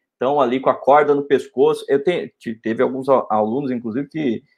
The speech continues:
de alguma forma, é, tiveram que se afastar da faculdade por conta, é, de questões econômicas.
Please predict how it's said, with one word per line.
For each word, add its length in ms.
de 100
alguma 320
forma, 680
é, 380
tiveram 340
que 60
se 60
afastar 500
da 100
faculdade 680
por 140
conta, 560
é, 300
de 100
questões 340
econômicas. 760